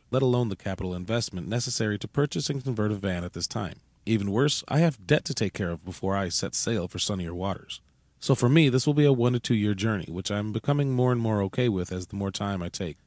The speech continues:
the more prepared I will be. As Jason Booth, my co-host on the Vonu podcast, always says, "Proper preparation prevents piss-poor performance." Let's take a look at my situation more specifically to see how such a lifestyle could be decided upon and planned for.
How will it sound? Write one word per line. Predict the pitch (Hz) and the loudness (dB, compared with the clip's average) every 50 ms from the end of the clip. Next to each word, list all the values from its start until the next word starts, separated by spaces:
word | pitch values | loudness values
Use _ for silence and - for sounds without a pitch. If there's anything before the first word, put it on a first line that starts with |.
| _ - | _ -8
the | - | -4
more | 104 104 98 98 | 0 0 0 0
prepared | - 107 - - 151 139 120 107 98 | 0 0 4 4 6 6 6 4 4
I | 98 | 2
will | 92 95 | 0 0
be. | 95 131 143 110 - _ _ _ _ _ _ _ _ _ _ _ - | 0 0 0 0 -2 _ _ _ _ _ _ _ _ _ _ _ -4
As | 123 110 104 | -4 -2 2
Jason | 104 139 156 170 170 180 156 | 4 6 6 6 6 6 6
Booth, | 135 127 98 95 - - 107 | 6 6 6 4 2 -2 -2
my | 107 107 | -2 2
co-host | - 143 131 110 110 104 101 - - | 4 4 4 6 6 4 2 0 -2
on | 101 98 95 92 92 90 | -2 -2 -2 -2 -2 -4
the | 92 87 | -4 -2
Vonu | 101 104 104 98 90 | 0 0 2 0 0
podcast, | - - 82 76 - - 82 80 - - | -2 -4 -6 -6 -6 -8 -8 -8 -8 -6
always | 80 80 80 78 | -6 -6 -4 -6
says, | - - 78 85 101 110 - _ _ _ _ _ _ _ _ | -6 -6 -6 -8 -10 -12 -14 _ _ _ _ _ _ _ _
"Proper | - - - 131 131 - 147 | -10 -4 -4 -2 -2 -2 -6
preparation | - - - 143 - - 156 170 170 147 - - 104 104 98 | -6 -4 -6 -4 -2 -2 -2 0 0 0 -2 -2 -4 -6 -6
prevents | - - 113 104 120 110 104 - - | -4 -4 -2 0 0 -2 -2 -4 -6
piss-poor | - - - - - - - - - 113 98 | -6 -4 -2 -2 -2 -2 -4 -2 -2 -2 -2
performance." | - - 113 - - 143 123 90 80 71 - - - - _ _ _ _ _ _ _ | -2 -4 -4 -2 0 0 0 0 -2 -6 -10 -12 -14 -14 _ _ _ _ _ _ _
Let's | - 143 131 - | 2 4 4 4
take | - 180 180 180 | 6 6 6 8
a | 175 | 8
look | 151 147 - | 6 6 6
at | 131 120 | 4 4
my | 117 113 | 4 4
situation | 101 123 113 - 113 110 110 101 - 107 | 4 2 2 2 4 4 4 4 2 0
more | 107 104 104 | -2 -2 -2
specifically | - - 113 104 113 107 101 90 90 87 | -2 -2 -2 0 0 0 0 0 -4 -4
to | 80 87 | -4 -4
see | - - 135 139 | -2 0 2 2
how | 139 139 139 | 4 4 4
such | - - 139 - | 2 0 0 0
a | 135 127 | 0 0
lifestyle | 113 104 101 92 - - 92 90 90 92 | 0 0 0 -2 -2 -4 -4 -2 -2 -4
could | - - 92 | -6 -6 -6
be | 104 | -4
decided | 98 101 98 - - 135 127 104 92 | -4 -2 -2 0 2 2 2 2 0
upon | 90 - 104 87 85 85 82 | -2 -2 -2 -2 -2 -4 -6
and | 87 98 | -8 -8
planned | - - 127 113 92 - | -4 -2 -2 -2 -2 -6
for. | - - - - - | -8 -12 -14 -14 -16